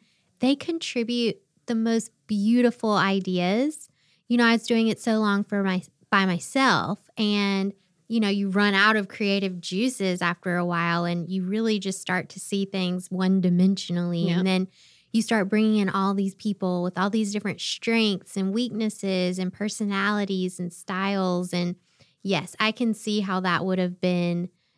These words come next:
Speaker 1: just a really magical experience. And I feel like you really got a firsthand taste of entrepreneurship, because when you work for a startup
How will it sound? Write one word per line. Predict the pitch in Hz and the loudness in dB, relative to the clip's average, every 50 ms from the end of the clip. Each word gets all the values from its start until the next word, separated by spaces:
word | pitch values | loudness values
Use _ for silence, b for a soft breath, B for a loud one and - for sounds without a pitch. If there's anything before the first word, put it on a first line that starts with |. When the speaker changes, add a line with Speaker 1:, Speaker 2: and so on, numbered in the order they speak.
| _ - | _ -4
Speaker 1:
just | 233 226 - | -4 0 2
a | 349 349 | 2 2
really | 339 269 226 214 214 202 | 4 4 4 4 4 4
magical | 196 190 180 175 180 185 - 208 196 - - 208 | 4 4 4 4 4 4 2 0 -4 -2 0 0
experience. | 196 160 - - - - 202 208 208 196 190 185 - | 0 0 -2 -4 -4 0 2 2 4 4 2 0 0
And | 208 208 | 0 2
I | 208 220 | 2 2
feel | 220 - - - 240 277 349 403 | 0 -2 -4 -2 0 0 2 2
like | 381 330 254 226 220 202 202 190 190 - _ _ _ _ _ _ _ _ | 2 2 4 4 4 2 2 0 -2 -8 _ _ _ _ _ _ _ _
you | - 214 208 202 226 240 254 240 | -12 -8 -4 0 2 2 2 2
really | 226 262 285 302 302 | 2 2 2 2 2
got | 277 262 233 226 | 2 2 2 0
a | 220 | 0
firsthand | - - - 214 214 220 - - - 240 214 208 208 208 | -2 -2 -2 0 0 0 -2 -4 -4 -2 0 0 -2 -2
taste | - 196 196 202 - - | -2 -2 -2 -2 -2 -6
of | 190 180 - | -6 -6 -4
entrepreneurship, | - 180 196 208 - 220 - - - 98 92 180 180 233 294 262 180 - - 147 147 - - | -2 -2 0 0 -2 -6 -10 -6 -6 -4 -2 0 0 2 0 0 0 -2 -4 -6 -6 -6 -8
because | - 185 - 202 196 202 | -10 -4 -4 -4 -4 -2
when | 208 202 208 | -2 -2 0
you | 226 254 302 | 0 0 0
work | 339 349 330 - | 0 0 -2 -4
for | - 262 233 | -2 -2 -2
a | 208 | -2
startup | 202 - - - 185 185 190 196 185 180 175 175 | -2 -4 -4 0 2 2 4 4 2 2 0 -2